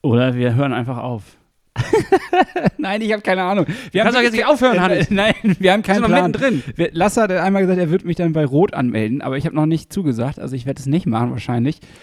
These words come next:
Speaker 1: Aber, äh, nein, wir wissen's tatsächlich nicht. Wir haben, es ist ja kein Plan, es war ja von Anfang an kein Plan da, sondern es ist einfach so entstanden. Und ich glaub, wir, also jetzt ist es schon, es macht ja Spaß und solange es Spaß macht, machen wir weiter.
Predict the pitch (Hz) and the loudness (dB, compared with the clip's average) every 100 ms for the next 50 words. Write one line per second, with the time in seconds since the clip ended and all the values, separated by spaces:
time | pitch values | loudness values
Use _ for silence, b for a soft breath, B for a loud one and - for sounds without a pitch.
0 | B - 135 147 - 143 151 160 175 151 | B -2 0 0 -2 -6 -4 0 0 0
1 | 147 185 277 - - 170 147 117 113 101 | 0 0 0 -2 -4 -6 -6 -6 -6 -6
2 | 95 - 131 135 196 165 156 - 175 - | -8 -6 2 4 4 0 -6 -8 -8 -4
3 | 180 156 180 185 - 170 170 175 - - | -4 -4 -2 -2 -2 -2 0 -2 -4 -10
4 | - _ - 139 175 190 170 170 170 165 | -18 _ -12 -4 -2 -2 -4 -8 -6 -4
5 | 160 165 160 147 - 170 185 110 135 147 | -4 -2 -2 -2 -2 -2 -2 -2 -2 0
6 | 139 139 147 160 - 147 135 151 143 - | 0 -2 -4 -8 -8 -6 -6 -6 -6 -6
7 | 175 180 147 226 b b b b - 160 | -6 -4 -2 -4 b b b b -6 -6
8 | 143 143 135 160 147 143 - 143 139 151 | -6 -2 -2 0 0 -2 -4 -4 -2 -2
9 | 175 180 147 180 170 160 151 - 135 165 | -2 -6 -2 -2 -2 -4 -10 -10 -4 -4
10 | 160 147 160 160 165 - - 151 156 175 | -4 -6 -2 0 -2 -4 -8 -6 -2 -2
11 | 165 - 160 165 139 156 147 131 117 135 | -4 -4 -6 -6 -6 -4 -4 -4 -2 -2
12 | 127 147 | -2 -4